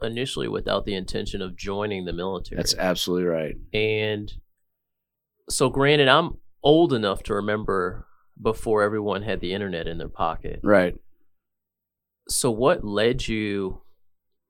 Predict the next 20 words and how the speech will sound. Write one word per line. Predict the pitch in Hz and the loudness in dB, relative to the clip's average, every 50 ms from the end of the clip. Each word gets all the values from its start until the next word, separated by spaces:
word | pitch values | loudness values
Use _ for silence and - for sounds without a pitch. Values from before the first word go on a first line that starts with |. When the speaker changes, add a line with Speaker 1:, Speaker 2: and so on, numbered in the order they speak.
| _ _ _ _ _ _ _ _ _ _ | _ _ _ _ _ _ _ _ _ _
Speaker 1:
what | - 113 131 151 151 - | -8 -2 0 0 0 2
led | 113 117 120 127 131 - | 4 4 4 4 2 0
you | 131 117 | -4 -2
to | 110 | -2
even | 95 113 120 113 113 | -2 -2 -2 -2 -2
have | 113 117 101 90 - | -2 -2 -2 -2 -2
the | - 104 98 | -2 0 0
idea, | 87 87 87 78 80 - 92 98 104 110 104 92 82 85 101 117 - - - _ _ _ _ | 0 0 0 -2 -6 -6 -6 -4 -2 0 0 0 0 -2 -6 -10 -12 -18 -20 _ _ _ _
one, | - 110 104 104 104 104 101 101 98 95 | -8 -4 0 0 2 2 2 0 0 -2
that | 90 85 85 - - - - - - | -2 -2 -2 -4 -6 -8 -12 -6 -4
there's | 113 110 107 - | -2 -2 -2 -2
something | - - 147 147 165 160 - 175 170 156 | 0 2 4 2 2 0 -2 -4 -2 -2
with | 143 117 104 - | -2 -4 -4 -2
more | 113 107 110 110 113 | -2 0 0 0 0
structure | - - - - 113 98 101 - - - 107 90 90 | -2 -6 -4 0 0 0 0 0 -2 -2 -2 -2 -2
that | 85 90 90 | -2 0 0
I | 90 92 95 | 0 0 -2
can | - 101 95 92 | -4 -6 -8 -6
go | 87 95 92 92 92 | -2 -2 -2 0 0
attend | 95 - - - 90 90 95 95 110 123 - | -2 -4 -4 -4 -4 -4 -4 -4 -4 -6 -8